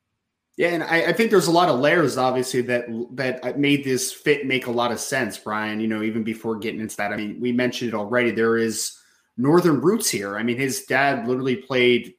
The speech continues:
basketball in Pittsburgh. He had co-, an uncle and a cousin that both played at the University of Pittsburgh.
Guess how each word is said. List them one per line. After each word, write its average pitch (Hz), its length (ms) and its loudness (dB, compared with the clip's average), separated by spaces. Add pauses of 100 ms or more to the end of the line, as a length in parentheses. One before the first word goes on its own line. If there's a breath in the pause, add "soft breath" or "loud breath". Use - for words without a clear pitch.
basketball 117 1000 -2
in 117 260 0
Pittsburgh. 101 680 -10
He 110 100 -8
had 117 420 -2
co-, - 140 -8
an 117 180 -6
uncle 131 420 -2
and 123 140 -2
a 139 60 0
cousin 120 440 -4
that 113 180 -6
both 123 260 -2
played 127 240 4
at 117 160 0
the 117 60 -10
University 113 480 -4
of 110 80 -10
Pittsburgh. 107 560 -8